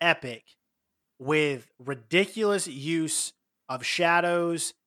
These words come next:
amazing imagery. Everything about it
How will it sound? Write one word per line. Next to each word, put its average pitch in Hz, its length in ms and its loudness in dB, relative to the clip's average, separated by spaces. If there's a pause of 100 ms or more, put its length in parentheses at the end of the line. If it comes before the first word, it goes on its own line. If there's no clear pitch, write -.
(560)
amazing 170 720 -2
imagery. 139 760 -6 (300)
Everything 208 800 -2
about 135 640 -2
it 104 160 -20